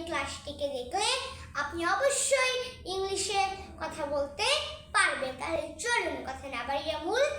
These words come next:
ক্লাসে চলে যাই। টাকা, টাকা, তাহলে আমি লিখে দিচ্ছি মানি,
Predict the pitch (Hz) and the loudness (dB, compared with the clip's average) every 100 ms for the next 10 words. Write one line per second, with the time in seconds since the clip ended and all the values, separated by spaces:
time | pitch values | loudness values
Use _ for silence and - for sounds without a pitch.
0 | - - - 392 392 381 359 320 294 254 | -8 -12 -4 2 2 2 -2 -4 -4 -4
1 | 247 233 214 208 - - - - - - | -4 -4 -6 -8 -14 -18 -18 -20 -20 -20
2 | - - - 370 370 392 269 - - - | -20 -18 0 2 2 2 0 -2 -6 -14
3 | - - - 403 392 392 311 - - - | -20 -20 -4 2 2 2 0 -2 -4 -12
4 | - 403 440 440 415 339 330 285 285 277 | -6 -2 0 0 0 0 -2 -4 -6 -2
5 | 453 370 349 381 339 | 0 2 4 4 2